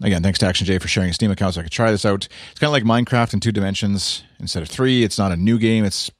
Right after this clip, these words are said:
already sold twelve million copies, which is crazy awesome for, like, an indie game. It's about eleven bucks on Steam. I think it's on, on i-, I O S, like iPhone, iPad. It's, I think, six bucks or something like that.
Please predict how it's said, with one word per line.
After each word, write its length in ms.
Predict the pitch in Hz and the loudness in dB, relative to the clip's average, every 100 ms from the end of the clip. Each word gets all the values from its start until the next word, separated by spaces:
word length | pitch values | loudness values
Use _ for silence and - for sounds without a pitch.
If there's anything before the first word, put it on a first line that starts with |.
| - | -4
already 240 | 98 92 | -2 -2
sold 280 | - 101 95 | 0 0 0
twelve 260 | - 98 | 2 2
million 260 | 98 95 90 | 2 2 0
copies, 360 | - 95 104 92 | 2 2 2 0
which 140 | 78 | -4
is 80 | 76 | -4
crazy 320 | - 113 90 | -2 0 0
awesome 320 | 90 95 87 | 0 0 -2
for, 300 | 80 80 82 | -4 -4 -4
like, 220 | - 85 - | -4 -6 -6
an 60 | |
indie 280 | 87 87 85 | -4 -2 -2
game. 280 | 80 90 85 - - - | -2 -2 -2 -8 -20 -16
It's 120 | - | -4
about 140 | 90 | 0
eleven 240 | 85 104 98 | 2 2 2
bucks 240 | 98 - | 2 0
on 120 | 92 | 0
Steam. 320 | - 107 101 | 0 2 2
I 60 | 90 | 2
think 140 | 117 | 0
it's 200 | 127 - - | 0 -4 -6
on, 240 | 95 90 - | -2 -2 -2
on 160 | - 92 | 0 2
i-, 180 | 107 107 - - - - | 2 0 -4 -20 -18 -2
I 120 | 98 | 2
O 80 | 98 | 4
S, 220 | 101 - | 2 2
like 100 | 82 | 0
iPhone, 280 | 85 87 87 | 0 0 -2
iPad. 400 | 87 90 92 90 | -2 0 0 0
It's, 260 | 82 - - - - - _ | -2 -6 -8 -14 -20 -20 _
I 40 | |
think, 140 | - - | -6 -2
six 200 | - - | -2 0
bucks 260 | 117 - | -2 -2
or 60 | 113 | -2
something 260 | - 101 107 | 0 0 0
like 100 | 101 | 2
that. 200 | 101 | 0